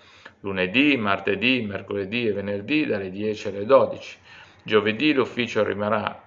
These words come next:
aperto esclusivamente per il rilascio delle carte d'identità elettroniche già prenotate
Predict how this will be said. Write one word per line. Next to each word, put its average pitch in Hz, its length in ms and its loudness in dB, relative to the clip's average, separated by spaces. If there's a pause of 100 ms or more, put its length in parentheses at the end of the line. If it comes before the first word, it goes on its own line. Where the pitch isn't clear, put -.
aperto 139 680 4
esclusivamente 107 800 0
per - 180 0
il 131 140 2
rilascio 123 420 2
delle 113 240 0
carte 113 400 0
d'identità 110 460 -2
elettroniche 110 640 0
già 113 220 2
prenotate 120 760 -2